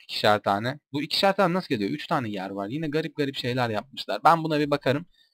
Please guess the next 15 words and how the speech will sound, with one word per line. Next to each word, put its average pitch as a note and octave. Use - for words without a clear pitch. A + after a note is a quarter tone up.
Ee, A2+
beş B2
tane A2
alıyorsunuz G#2
ve D#3
soru D3+
işareti A#2
ise D3
tekrar A2+
deniyorsunuz. G2
Bu -
kadar. G2+
Çok F3
basit B2
yani. A2+